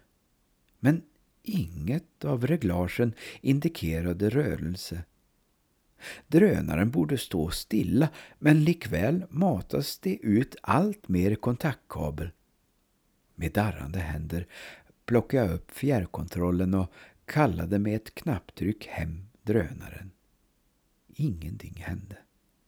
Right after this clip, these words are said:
Mer och mer navelsträng matades ut. Jag ryckte desperat i reglagen för att få den att svara, men utan resultat. Mer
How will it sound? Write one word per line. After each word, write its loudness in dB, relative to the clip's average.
Mer -2
och 2
mer 2
navelsträng -4
matades -6
ut. -12
Jag 0
ryckte -2
desperat -2
i 0
reglagen -2
för 4
att 2
få 4
den 0
att 0
svara, 2
men 0
utan -4
resultat. -6
Mer 2